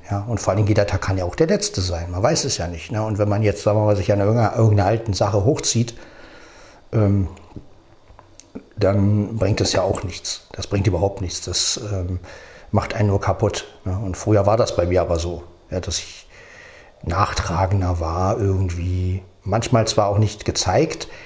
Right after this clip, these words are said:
aber so innerlich so, so, man sagt, ne, so, wenn man so innerlich so, ähm, "Ah, der hat doch das und das gemacht, wie,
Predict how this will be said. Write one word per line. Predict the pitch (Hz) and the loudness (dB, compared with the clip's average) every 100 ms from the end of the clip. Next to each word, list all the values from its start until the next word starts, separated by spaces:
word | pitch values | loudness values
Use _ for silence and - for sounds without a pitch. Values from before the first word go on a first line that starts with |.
| - - | -20 -8
aber | 101 110 | 0 4
so | 117 123 | 4 4
innerlich | 147 175 98 87 - | 4 4 2 0 -2
so, | - 90 87 | -2 0 0
so, | 92 90 92 101 | 0 0 0 -2
man | 101 98 98 104 | -4 -4 -2 0
sagt, | 117 - - - | 0 0 -6 -4
ne, | 107 143 | 2 2
so, | 117 107 104 | 4 2 4
wenn | 101 | 2
man | 107 | 2
so | 104 | 2
innerlich | 135 127 113 104 - - | 2 2 2 0 -2 -2
so, | 107 101 95 - - - - - - | 0 0 -2 -8 -14 -16 -18 -20 -12
ähm, | 107 95 95 - | -4 -2 0 0
"Ah, | - - | 0 -2
der | - | -2
hat | - | -2
doch | - | -2
das | - - | 0 0
und | - | 0
das | 95 - | 0 0
gemacht, | 98 98 - - | 0 -2 -4 -6
wie, | 98 | -10